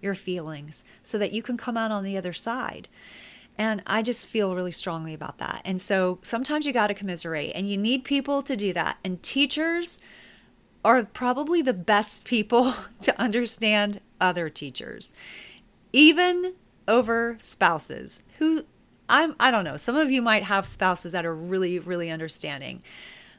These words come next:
I think I said that I got divorced, so it was a little bit different for me, <laughs> but that's not why. Anyway,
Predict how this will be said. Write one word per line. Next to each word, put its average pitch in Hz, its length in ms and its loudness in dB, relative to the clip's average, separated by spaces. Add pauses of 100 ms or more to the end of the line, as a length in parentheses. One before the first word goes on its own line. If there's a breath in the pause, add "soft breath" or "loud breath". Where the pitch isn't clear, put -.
(240)
I 190 300 4
think 208 320 -4
I 196 80 0
said 190 240 0
that 170 140 -4
I 165 80 -2
got 156 120 -4
divorced, 156 420 -8
so 175 160 0
it - 20 0
was 175 140 -4
a 185 60 2
little 226 300 2
bit 240 180 2
different 180 360 -6
for 202 120 0
me, 226 320 2 (200)
<laughs> - 760 4
but 233 140 6
that's 196 180 0
not 175 160 -4
why. - 220 -8 (500 loud breath)
Anyway, 226 400 2